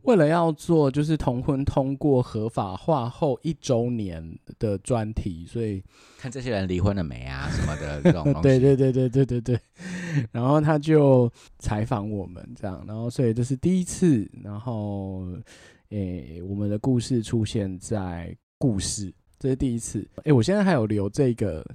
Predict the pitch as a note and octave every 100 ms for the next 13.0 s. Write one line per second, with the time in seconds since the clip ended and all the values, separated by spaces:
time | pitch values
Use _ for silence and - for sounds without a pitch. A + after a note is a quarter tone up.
0 | - _ - C#3+ G#2 - E2+ - - E2
1 | A#2+ - - D3+ A2 G2 - D#3 A#2 G2
2 | F#2+ G2 A2+ D#3+ D3 - D3 A#2+ G#2 F2+
3 | F2+ F#2 F2+ F#2+ F2 - A2+ G#2 - F#2+
4 | G#2 _ _ B2 B2 F#2+ G#2+ G#2 G#2+ G#2
5 | G2+ G#2 - G2 F#2+ F2+ _ _ - -
6 | B2+ G2 F2 A2+ F#2 - - F#2+ - _
7 | _ A#2+ B2+ G3+ F#3+ F3+ E3+ - A#3 G#3+
8 | G3+ F#3 - G#3 F#3 D3+ C3 C3+ F#3+ E3
9 | D3 A2+ - _ - - G#3 G#3 D#3 G2+
10 | E2 D2+ - - _ _ _ _ - A#2+
11 | F#3+ E3+ G#3 C#3 E2+ F#2 D3+ B2 G#2+ _
12 | _ _ _ F#2+ G#2 G#2 - C#2 C2+ C2+